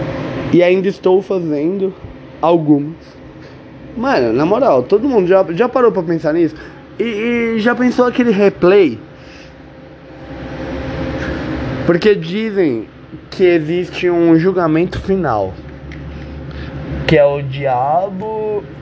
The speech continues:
e Deus. E aí tem você e tem todas as pessoas que você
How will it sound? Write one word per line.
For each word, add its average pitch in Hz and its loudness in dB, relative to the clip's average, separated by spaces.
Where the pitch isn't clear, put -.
e 185 -4
Deus. 113 -2
E 156 4
aí 175 0
tem 170 -4
você 180 4
e 208 -4
tem 226 2
todas 220 2
as 240 2
pessoas 226 0
que 214 -10
você 180 0